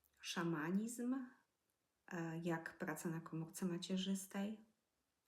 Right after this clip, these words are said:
Idziemy tam, gdzie trzeba i robimy porządek z tym, co trzeba. Takimi metodami, jakie są najbardziej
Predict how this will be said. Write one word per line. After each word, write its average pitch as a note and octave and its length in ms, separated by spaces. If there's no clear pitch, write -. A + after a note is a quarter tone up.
Idziemy F#3 340
tam, E3+ 320
gdzie E3 200
trzeba G3 440
i G3+ 140
robimy F#3+ 300
porządek E3+ 520
z - 80
tym, E3 140
co - 180
trzeba. E3+ 460
Takimi G#3 380
metodami, D#3+ 580
jakie D3+ 260
są D3+ 180
najbardziej D3+ 800